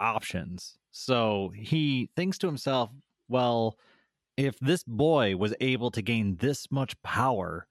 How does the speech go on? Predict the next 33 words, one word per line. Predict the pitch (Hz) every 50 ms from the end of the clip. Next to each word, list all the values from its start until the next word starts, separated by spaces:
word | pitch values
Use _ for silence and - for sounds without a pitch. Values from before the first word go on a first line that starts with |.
| _ _ _ _ _ _ _ -
just | 107 98 117 131 127 -
from | - 139 131 120
drinking | 95 104 120 131 117 - 131 127 123 107
the | 104
water | 95 92 101 101 101 113 117
at | 110 -
the | - 92
top | - - 110 110 -
of | 98
the | 101 82
tower, | - - 98 101 104 113 123 139 135 - _ _ _ _ _ _ _ -
imagine | 127 123 147 156 143 131 151 127
how | 101 127 127
strong | 107 - - 123 117 113 110 - _ _ -
I'd | 120 127 135 139 127 110 92
be | 107 101 90 82 76 73 - - -
if | 98 90 -
I | 95 92
drank | 85 - 98 98 90 82 -
that | 95 87 71 80
water." | 82 76 73 62 58 - - - _ _ _ _ _ _ _ _ _ _ _ _ _ _ -
And | 143 143 139 123
so | - - 143 135
we | 131 123 139 135
see | 117 - - 175 202 208 196 185 165 143 120 - -
Tao | - 117 151 185 214 220
kind | - 185 202 202 180
of | 147 110 98 - _ _ -
break | 107 110 151 190 226 -
from | - - 233 226 202
the | 151 110
fight | - - - 160 175 156 110 87 82 - - - _ _ _ _ _ _ _ _ _ _ _ _ _ _ -
and | 135 135 135 135 131 123 120 117 113 104 92